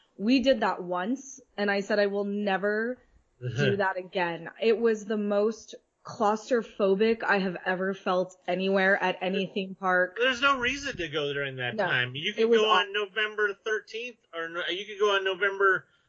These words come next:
Speaker 2: late November, and the park looks exactly the same, and all the same stuff is happening <laughs> at the park late November as it is late December.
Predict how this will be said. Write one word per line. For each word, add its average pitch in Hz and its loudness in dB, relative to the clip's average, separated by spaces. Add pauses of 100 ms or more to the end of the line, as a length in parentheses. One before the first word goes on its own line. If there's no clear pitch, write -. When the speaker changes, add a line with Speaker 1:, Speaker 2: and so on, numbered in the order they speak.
(160)
Speaker 2:
late 190 2
November, 165 0 (100)
and 156 -2
the 151 -10
park 180 -4
looks 147 -8
exactly 131 -2
the 120 -12
same, 131 -8
and 127 -6
all 170 2
the 190 0
same 196 -2
stuff 180 -2
is 139 -10
happening 143 -4 (120)
<laughs> - -20
at 147 -6
the 151 -8
park 151 0
late 143 -4
November 139 -2
as 123 -2
it 131 -6
is 127 0 (340)
late 135 -4
December. 127 -4